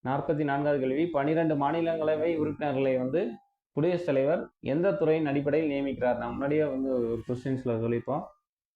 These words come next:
அது மாநிலங்களவைகளுக்கு மட்டும் பனிரெண்டு நபர்களை வந்து, உறுப்பினர்களை வந்து குடியரசுத் தலைவர் மூலம் தேர்ந்தெடுக்கப்படுகிறார்கள். அது எதன் அடிப்படையில் பார்த்தீங்கன்னா, அறிவியல், இலக்கியம், கலை, விளையாட்டு மற்றும் சமூக சேவை, இதன் அடிப்படையில் வந்து உறுப்பினர்கள் தேர்ந்தெடுக்கப்படுகின்றனர்.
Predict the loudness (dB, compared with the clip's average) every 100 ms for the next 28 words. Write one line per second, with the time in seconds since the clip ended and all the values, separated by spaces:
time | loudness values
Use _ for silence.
0 | _ _ _ _ _ _ _ -20 _ -8
1 | -2 0 2 2 2 2 2 0 0 -2
2 | -2 -4 -2 0 0 0 -2 -2 -8 -4
3 | 0 2 2 2 2 0 0 -2 -2 0
4 | 0 0 -2 0 0 0 -2 -2 0 0
5 | 2 2 2 0 -2 -2 0 0 -2 -2
6 | -2 0 0 0 -2 -6 _ _ _ _
7 | _ _ _ _ -4 2 4 4 2 2
8 | 2 2 2 0 0 0 2 2 4 4
9 | 4 2 0 0 2 2 4 4 4 2
10 | 0 -2 0 0 0 2 2 0 0 -2
11 | -4 _ _ _ -6 -2 0 0 2 0
12 | 0 0 0 0 0 -2 -2 -2 0 0
13 | 0 -2 -2 -2 -2 -2 -4